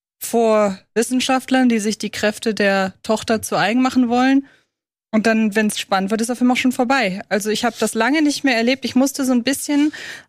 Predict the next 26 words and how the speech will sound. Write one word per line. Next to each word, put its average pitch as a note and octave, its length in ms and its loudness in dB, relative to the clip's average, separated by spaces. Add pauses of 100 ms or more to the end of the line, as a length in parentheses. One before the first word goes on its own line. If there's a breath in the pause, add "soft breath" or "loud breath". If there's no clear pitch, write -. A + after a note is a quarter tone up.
an, A#3 480 0
ähm, G#3+ 540 2 (120)
den G#3+ 200 2
Resident A3 460 0
Evil A3 340 0
Film F#3 360 0
denken, G3 540 0 (880)
der A#3 220 2
halt A#3+ 240 0
einfach A#3 340 -4
null C#4 260 4
filmisch C4+ 540 0
ist. - 420 -6 (120)
Also G#3+ 240 -2
ich G3+ 200 -4
dachte, A#3+ 360 -4
gut, B3+ 240 -4 (360)
wenn A#3 240 0
das C4 200 0
jetzt B3 200 -4
eine A3+ 100 0
Pilot-Episode G#3+ 1400 -2
für F#3+ 160 -4
eine F3+ 140 2
Serie A3 480 0
wäre, E3 340 0